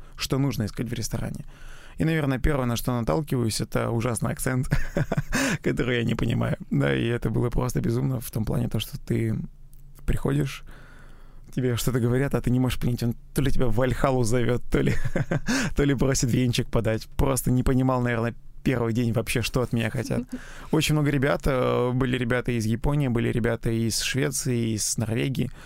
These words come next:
Speaker 1: У всех там разный сленг. Всё равно по-русски сленг отличается страна от страны.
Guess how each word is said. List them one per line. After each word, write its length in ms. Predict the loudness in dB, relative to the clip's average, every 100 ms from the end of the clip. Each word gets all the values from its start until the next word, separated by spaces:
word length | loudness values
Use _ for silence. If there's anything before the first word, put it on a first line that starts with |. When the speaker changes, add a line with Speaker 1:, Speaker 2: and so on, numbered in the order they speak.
| -18 -8
Speaker 1:
У 80 | -4
всех 420 | -2 -2 -2 -4 -4
там 680 | -2 -2 -2 -4 -4 -6 -4
разный 360 | -4 -2 -2
сленг. 380 | -2 0 -2 -2
Всё 160 | -4 -2
равно 160 | 0
по-русски 320 | -2 -4 -4 -2
сленг 260 | -2 -2 -4
отличается 440 | -2 0 -2 -2
страна 320 | -2 -2 -2
от 80 | -4
страны. 340 | -4 -2 -2